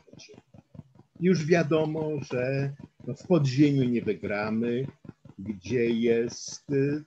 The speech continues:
no, trudno o znalezienie lokalu redakcyjnego, a co dopiero o jakieś akty szczególnego bohaterstwa. I to ówczesne podziemie, no, trudno i darmo, ma za złe społeczeństwo,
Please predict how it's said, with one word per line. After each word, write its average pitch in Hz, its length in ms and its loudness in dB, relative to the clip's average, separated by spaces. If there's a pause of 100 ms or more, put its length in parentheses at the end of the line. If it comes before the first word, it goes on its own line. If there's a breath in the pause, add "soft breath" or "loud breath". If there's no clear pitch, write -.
no, 320 140 -4
trudno 294 540 -2
o 254 300 -4
znalezienie 240 800 -2
lokalu 269 460 0
redakcyjnego, 110 840 -2
a - 60 -14
co - 160 -4
dopiero 113 540 -2 (480)
o 104 100 -6
jakieś 104 400 -4
akty - 260 -12
szczególnego 107 540 -6
bohaterstwa. - 800 -10 (500)
I 190 140 -4
to - 200 -4
ówczesne 277 600 -4
podziemie, 147 680 -2
no, 240 160 -4
trudno 170 400 -2
i 208 100 0
darmo, 139 380 -4 (260)
ma 220 180 4
za 269 300 2
złe 190 320 0
społeczeństwo, - 1040 -10